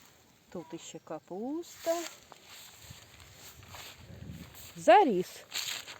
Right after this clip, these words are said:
Але у цьому році... Я вважаю, що нормальний. Дивіться, який гарний. Я його, чесно. <laughs> Здравствуйте.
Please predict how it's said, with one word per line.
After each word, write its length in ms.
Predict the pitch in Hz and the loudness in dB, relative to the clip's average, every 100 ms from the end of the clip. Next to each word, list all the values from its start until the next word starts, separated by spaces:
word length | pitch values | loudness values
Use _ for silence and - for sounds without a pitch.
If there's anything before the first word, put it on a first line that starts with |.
| - - - | -18 -14 2
Але 360 | 233 269 320 302 - - | 4 8 8 6 0 -6
у 80 | 247 - | -4 0
цьому 220 | 269 269 | 0 2
році... 440 | 320 392 - 277 - - - - - - - - - 240 | 2 0 0 -4 -4 -12 -16 -18 -18 -16 -14 -14 -6 -2
Я 120 | 240 | 0
вважаю, 580 | 214 226 - 285 285 262 | 0 -2 2 2 2 0
що 220 | - 226 214 - - 220 | -4 -6 -6 -14 -12 -6
нормальний. 580 | 226 196 147 147 147 156 - - - - - - - - | -2 -2 -4 -6 -8 -10 -14 -20 -20 -20 -20 -20 -18 -8
Дивіться, 460 | 233 233 190 - | -6 -6 -8 -8
який 220 | 160 - 160 | -10 -10 -14
гарний. 460 | 160 143 170 160 - - - - - - - - - - - - - - - - | -12 -12 -14 -16 -20 -20 -20 -20 -20 -8 -8 -8 -20 -20 -20 -20 -20 -20 -20 -6
Я 180 | 233 226 | 0 2
його, 220 | 214 220 - - - - - - | 2 -2 -8 -20 -20 -20 -20 -8
чесно. 460 | - 233 - 202 - - - - - - | -2 -2 0 -4 -4 -16 -18 -20 -14 -2
<laughs> 220 | 415 466 403 392 381 - - - - - 807 831 784 784 784 - - - - - 339 339 - - - - | 8 10 10 8 2 -2 -14 -14 -16 -10 -6 -4 -4 -4 -8 -12 -20 -20 -14 -4 0 0 -2 -6 -4 0
Здравствуйте. 1120 | 320 349 370 349 330 330 - 349 359 359 | 2 2 2 4 2 0 4 4 4 2